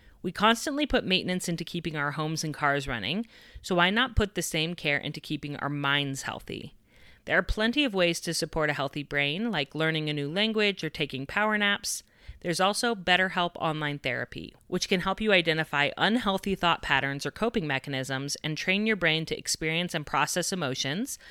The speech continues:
so you can more easily move through them to live a full life. BetterHelp is online therapy that offers video, phone, and even live chat-only therapy sessions,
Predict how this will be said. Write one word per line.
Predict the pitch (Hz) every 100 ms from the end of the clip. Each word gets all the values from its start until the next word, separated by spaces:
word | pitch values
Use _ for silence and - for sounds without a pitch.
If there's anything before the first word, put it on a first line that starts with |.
| - -
so | -
you | 185 185
can | 220
more | 202 170
easily | - 170 175 170
move | 160 151 -
through | 147 143
them | 139 139
to | 143
live | 131 131
a |
full | 127 117 107
life. | 98 90 - - _ _ _ - - -
BetterHelp | 190 226 233 226 -
is | 160
online | - 160 196 240
therapy | 247 160 156 -
that | 156 156
offers | 139 147 156 143
video, | 165 196 214
phone, | 233 - 160 156 156 -
and | 147
even | - 156 147 143
live | 143 156 -
chat-only | - 190 190 156 160 160
therapy | 160 151 135 131 -
sessions, | - 98 - 73 - -